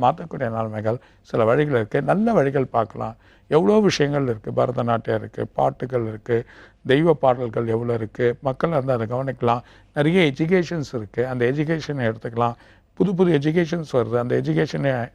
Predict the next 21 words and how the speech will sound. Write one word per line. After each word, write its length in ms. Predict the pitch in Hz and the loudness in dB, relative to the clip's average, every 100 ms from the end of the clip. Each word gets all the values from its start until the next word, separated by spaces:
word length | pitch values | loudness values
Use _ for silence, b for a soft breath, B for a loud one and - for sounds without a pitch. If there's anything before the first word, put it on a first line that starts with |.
| - | -8
ஆ, 300 | 127 120 123 b b _ | -6 -4 -6 b b _
ஆன்லைன்லேயே 640 | - 160 170 160 151 156 143 | 2 2 4 2 4 4 4
நமக்கு 300 | 123 120 107 | 0 -2 -2
வந்து 180 | 127 135 | -2 0
வழி 160 | 123 | 0
பண்றாங்க. 360 | 139 135 123 127 | -2 -4 -2 0
அது 120 | 143 | 0
YouTube 320 | 139 139 135 | 0 0 -2
மூலியமா 360 | 131 120 123 147 - b b | -2 -2 0 0 -2 b b
நம்ம 180 | - 135 | -4 0
வழி 160 | 110 135 | 2 2
பண்ணிக்கலாம். 460 | 131 127 117 113 | 0 -2 -2 -6
ஆனா, 320 | - 143 139 160 b b _ | -2 0 0 -2 b b _
இந்த 180 | 170 196 | 2 4
மாதிரியா 240 | 202 220 185 | 4 4 6
வாசகங்கள்லாம் 640 | 175 190 254 196 151 175 | 4 4 0 2 2 4
எடுத்துட்டு 480 | 147 139 139 135 135 | 4 2 -4 -4 -4
இதெல்லாம் 340 | 131 123 143 | -2 2 4
அவங்க 220 | 170 131 104 - | 4 2 -4 -2
பார்க்கறது 420 | 139 - 123 120 | -2 -2 -4 -4
நல்லது. 400 | 113 113 110 | -2 -2 -2